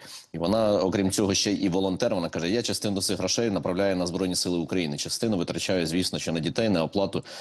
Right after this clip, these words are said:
комунальних послуг, за газ, за електричну енергію, на закупівлю дрів».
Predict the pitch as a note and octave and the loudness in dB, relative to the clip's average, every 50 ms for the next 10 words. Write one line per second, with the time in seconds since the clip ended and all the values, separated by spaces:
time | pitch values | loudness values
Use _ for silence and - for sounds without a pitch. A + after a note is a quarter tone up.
0 | - - - - F#2+ F2+ F2+ F2+ F2 E2+ E2 - - B2 A#2+ A#2 - A2 G2 - | -16 -14 -8 -4 -2 0 2 2 2 0 0 0 0 0 0 2 2 0 0 -2
1 | - - - - - _ - - F2 F2 F2+ E2+ D#2 E2+ G#2 A2 A2+ A2 - - | -4 -12 -18 -20 -20 _ -8 -4 -2 0 0 0 0 0 0 0 2 2 0 0
2 | - - F2 D#2 E2 F2 E2+ E2 E2+ E2 D#2+ C#2 D#2+ E2 E2 - G2 G2 E2+ - | 0 -2 -2 0 0 2 2 2 2 2 2 0 0 -2 -2 -2 -2 -2 -2 0
3 | F#2 E2 E2+ G2 G#2+ G#2+ G2+ F#2 F2+ F2+ F2+ E2 - - _ _ _ _ _ _ | -2 0 0 2 2 2 0 0 -2 -2 -2 -4 -6 -10 _ _ _ _ _ _
4 | _ _ _ _ - - F#2 F2 G2 F#2 - - - A2 F#2+ F#2 F#2 E2 - E2 | _ _ _ _ -6 -2 -2 0 0 0 -2 0 2 2 4 4 2 2 2 0
5 | D#2+ D2 | 0 0